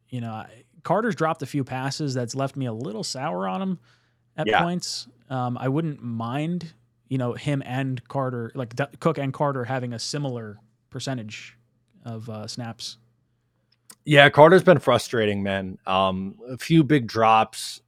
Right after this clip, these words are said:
Speaker 2: Um, he's been better in pass protection this year, but I don't know. He's kinda left a lot to be desired as well. It's, you know, his kinda second year in a row where it's been a little lackluster. So, um, I, I don't know. I'm, I'm more on let's, let's see what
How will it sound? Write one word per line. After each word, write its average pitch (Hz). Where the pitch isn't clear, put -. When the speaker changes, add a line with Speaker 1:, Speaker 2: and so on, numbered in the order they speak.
Speaker 2:
Um, 90
he's 151
been 185
better 151
in 131
pass 123
protection 107
this 101
year, 101
but 98
I 127
don't 165
know. 156
He's 120
kinda 170
left 143
a 151
lot 123
to -
be 117
desired 104
as 87
well. 95
It's, -
you 107
know, 92
his 120
kinda 110
second 104
year 101
in 95
a 92
row 95
where 92
it's 87
been 95
a 92
little 90
lackluster. 87
So, 85
um, 87
I, 123
I -
don't 139
know. 123
I'm, 139
I'm 139
more 139
on 120
let's, 110
let's 110
see 107
what 95